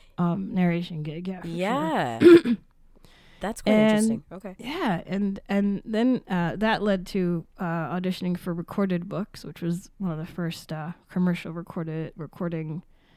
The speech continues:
Speaker 1: uh, audiobook companies in, in, uh, in the States. Um, so this was in the mid nineties.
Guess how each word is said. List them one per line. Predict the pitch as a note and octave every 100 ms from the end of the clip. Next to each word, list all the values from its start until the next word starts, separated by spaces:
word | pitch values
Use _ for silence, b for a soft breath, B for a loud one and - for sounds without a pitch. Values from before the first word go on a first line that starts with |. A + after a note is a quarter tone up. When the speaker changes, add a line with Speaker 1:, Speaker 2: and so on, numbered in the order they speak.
| b b b b b -
Speaker 1:
uh, | D3+ C#3 C#3+ - - _ _ - _ _ _ _ _ _ _ _
audiobook | G3+ F3 E3 E3 - -
companies | - F3 E3+ D3 D#3+ -
in, | E3 D#3 C#3 -
in, | D3+ D3+ D3 D3
uh, | B2 -
in | - - E3+
the | D3
States. | - - D3+ - - -
Um, | E3+ D#3 D3+ - - - -
so | - F3
this | - F#3+
was | F3+
in | E3+
the | C#3+
mid | D3 B2
nineties. | C#3+ D#3+ F#3 F#3